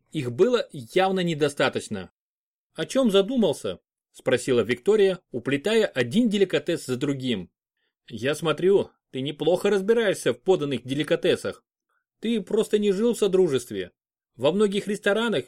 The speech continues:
всегда пытаются повторить нечто подобное, но с использованием более дешёвых ингредиентов.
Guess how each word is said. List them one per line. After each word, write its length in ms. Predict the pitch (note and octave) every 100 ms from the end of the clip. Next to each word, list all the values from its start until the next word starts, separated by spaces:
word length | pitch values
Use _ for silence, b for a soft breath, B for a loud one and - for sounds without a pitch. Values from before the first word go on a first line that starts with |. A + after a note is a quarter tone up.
| _
всегда 400 | - - E3+ A3+
пытаются 560 | - F#3 - G3 F3 -
повторить 480 | E3+ - F#3+ A3
нечто 320 | E3 G#3 - F#3
подобное, 680 | G3+ F#3+ F#3 A#2+ G2+ E2+ _ _ _ -
но 260 | C#3+ A#3+
с 80 | C4
использованием 680 | G#3 - G#3 G3+ G#3 G3+ F#3
более 300 | G#3 A3 F#3
дешёвых 480 | D3 C#3+ E3+ C3+ D3+
ингредиентов. 800 | C3+ C3 C3+ C3 A2+ G2+ F#2+